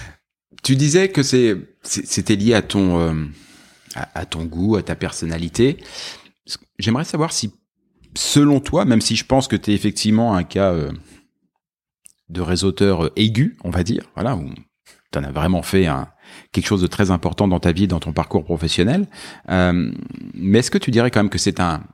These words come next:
un trait de, de caractère ou une spécificité très proche ? Je sais que t'as voyagé, que tu connais d'au-, d'autres pays et tout. Est-ce que c'est quelque chose d'assez québécois ou au moins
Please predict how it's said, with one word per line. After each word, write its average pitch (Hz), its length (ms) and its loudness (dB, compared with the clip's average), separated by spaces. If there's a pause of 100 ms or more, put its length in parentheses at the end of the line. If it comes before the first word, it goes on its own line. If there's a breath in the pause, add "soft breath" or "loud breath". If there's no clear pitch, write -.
(120)
un 85 100 -4
trait - 340 -2
de, 82 340 -4
de 85 160 -4
caractère 90 680 -2
ou 85 40 -4
une 80 60 -8
spécificité - 680 -4
très - 220 -2
proche ? - 400 -4
Je 101 100 4
sais - 220 0
que - 60 -10
t'as 95 120 0
voyagé, 85 380 0
que - 80 -14
tu - 80 -12
connais 80 380 -2
d'au-, 76 280 -4
d'autres 92 320 0
pays 87 240 -2
et 80 60 -6
tout. 160 180 -8 (640 loud breath)
Est-ce - 140 -4
que - 80 2
c'est - 140 2
quelque 107 160 2
chose 107 120 -4
d'assez 92 240 0
québécois 98 440 2
ou 92 180 2
au 98 40 4
moins 104 400 0